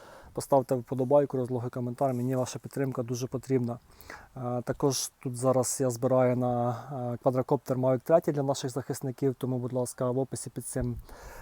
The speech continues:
е, відео є, е, реквізити, закиньте, будь ласка, пару гривень.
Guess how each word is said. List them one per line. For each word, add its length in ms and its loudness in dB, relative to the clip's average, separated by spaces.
е, 300 4
відео 540 4
є, 360 2
е, 340 -2
реквізити, 580 0
закиньте, 420 -2
будь 120 -6
ласка, 280 0
пару 320 -2
гривень. 420 2